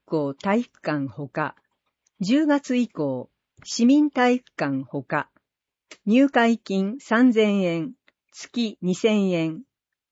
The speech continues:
元気道、親子空手、女性護身術、武道、チャンバラ、ヌンチャク、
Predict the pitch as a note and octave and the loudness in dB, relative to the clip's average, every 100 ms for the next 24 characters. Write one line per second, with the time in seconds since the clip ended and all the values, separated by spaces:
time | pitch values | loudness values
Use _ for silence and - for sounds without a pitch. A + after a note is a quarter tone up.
0 | _ _ _ _ E3+ A3 D4+ E4 - C4+ | _ _ _ _ 0 4 4 0 0 0
1 | E3+ C3+ B2 - _ _ _ _ _ _ | 0 -2 -8 -14 _ _ _ _ _ _
2 | _ C4+ C4 B3 F3 D#3 F3 F3 G3 _ | _ 4 4 2 -2 -2 -2 0 -2 _
3 | F3+ E3+ - _ _ D#3+ G3 - C#4 C4+ | 2 2 -2 _ _ -2 -2 4 4 4
4 | G3 F#3+ - C4+ A3+ D3 B2 - C3 _ | 4 0 2 2 2 0 -10 -12 -12 _
5 | _ _ _ _ F3+ C4 G3+ E3+ C3+ B2 | _ _ _ _ 0 2 4 4 2 -6
6 | _ _ G3+ A3+ A#3+ G#3 F#3+ F3+ - - | _ _ 2 4 4 2 2 0 -4 -8
7 | A3 G3 B3 B3+ - G#3+ - F3 F3+ | -2 2 2 2 0 -2 0 -2 -2